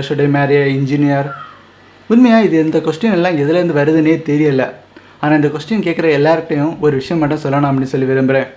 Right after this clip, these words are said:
Don't marry someone who is a doctor or an engineer or a lawyer or a teacher or whatever. Marry someone who you love. உங்களுக்கு பிடிச்ச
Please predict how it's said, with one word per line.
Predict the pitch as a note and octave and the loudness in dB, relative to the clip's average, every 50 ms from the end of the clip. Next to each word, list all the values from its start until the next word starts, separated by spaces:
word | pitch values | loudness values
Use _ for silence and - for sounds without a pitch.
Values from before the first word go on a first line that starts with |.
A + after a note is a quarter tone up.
| - - _ _ _ - - - - - - C#3+ C3+ | -20 -20 _ _ _ -20 -20 -20 -20 -16 -8 2 2
Don't | D#3 E3+ F#3+ G3 D#3+ C#3 C3+ | 2 2 2 -2 -4 -6 -4
marry | C3+ C3+ C3 C3+ C3+ D#3 F3 - - - - - - | -4 -4 -2 -4 -4 -6 -8 -14 -20 -20 -18 -8 -4
someone | F3+ D#3+ D3+ C#3 C3 B2 C3+ - - - | -2 0 0 0 -2 -4 -6 -10 -14 -8
who | - D3+ D3+ | -6 -4 -4
is | D3 D3+ - C#3+ | -4 -4 -4 -6
a | B2 A#2+ C3 | -4 -4 -6
doctor | B2+ C3 C3 - - D#3 D#3+ E3 E3 - - D3+ | -4 -4 -6 -6 -6 -6 -6 -6 -8 -8 -4 -2
or | D#3+ E3+ E3+ | -2 0 0
an | D3+ C#3 C3 | -2 -2 -2
engineer | B2+ B2+ C3 C3 B2+ B2+ C3 C3+ C#3 C#3 - - - - - F3 | -4 -4 -4 -4 -4 -2 -2 -2 -4 -6 -10 -20 -14 -2 0 2
or | F#3+ F#3 D#3+ C#3 | 2 2 0 -2
a | C3 B2+ | -2 -4
lawyer | B2+ B2+ B2+ B2+ C3 C3+ - - | -4 -2 -2 0 0 0 -2 -2
or | D#3+ D#3+ D#3 | -2 -2 -4
a | D#3 D#3 | -4 -4
teacher | D#3 C#3 C3+ - C#3+ C#3+ C#3 D#3 | -6 -4 -2 -2 -2 0 0 -2
or | E3 E3 - - - D3 | -4 -4 -8 -10 -6 -4
whatever. | C#3+ C#3 C3+ C#3 C3 C3+ C3 A#2+ - - - - - - - - - - - - - _ - C#3+ D3+ | -4 -2 -2 -2 0 0 0 -2 -2 -8 -20 -20 -20 -20 -20 -20 -20 -20 -20 -20 -20 _ -4 0 0
Marry | E3 F#3 G3+ A3 A#3 A3 - | 2 2 2 2 0 -2 -2
someone | - D3+ C#3+ C#3+ C#3+ D3 D#3 F3 F3 - - - - | -4 -2 0 0 0 0 0 -2 -6 -12 -16 -6 0
who | G3+ G3+ G#3+ A3+ - - - - - D3 C#3+ | 0 0 0 0 -4 -12 -20 -16 -6 -2 0
you | C#3+ C#3+ C3+ C3+ | 0 2 2 2
love. | C3+ C3 B2+ A#2+ - - - - _ _ _ _ - - - - - | 2 2 0 0 -4 -6 -18 -20 _ _ _ _ -20 -20 -16 -6 -4
உங்களுக்கு | F3+ A3+ C4 C#4 A#3+ - | -2 0 0 -2 -2 -2
பிடிச்ச | F3+ D#3+ D#3 D#3 - E3 | -2 -2 -2 -4 -2 -2